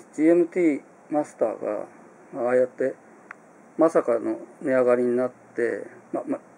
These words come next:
昔から知ってる人からすればですね、まあ、あんな悪いですけど、スポーツモデルとビジネスモデルの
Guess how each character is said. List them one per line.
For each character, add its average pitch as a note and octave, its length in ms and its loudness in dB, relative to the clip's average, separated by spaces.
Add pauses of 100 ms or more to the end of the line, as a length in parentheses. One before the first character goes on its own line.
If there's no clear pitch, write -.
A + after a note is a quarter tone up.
(140)
昔 C3 380 2
か A#3 180 4
ら A3+ 80 2
知 - 100 -14
っ - 40 -20
て B3 100 0
る A3 80 -2
人 B3 200 2
か G#3 100 4
ら - 80 4
す - 120 -8
れ A#2 80 2
ば G#2 100 -6
で - 60 -12
す - 100 -18
ね、 B2 180 -10 (640)
ま A#2+ 100 -2
あ、 A#2+ 100 2
あ - 20 2
ん C3+ 100 2
な C3 220 -2 (480)
悪 B2 220 0
い A2+ 40 -2
で G#2+ 100 -8
す - 80 -20
け - 100 -14
ど、 - 160 -12 (480)
ス - 120 -20
ポ C3+ 180 0
ー B2+ 40 -2
ツ C#3 100 -2
モ C3+ 160 2
デ B2 100 0
ル G#2+ 200 -8
と G#2+ 220 -6 (1300)
ビ B2 80 -10
ジ C3+ 120 -2
ネ B2+ 120 2
ス C3+ 140 -4
モ C3+ 120 2
デ B2 100 2
ル G#2+ 100 -4
の A2+ 280 -2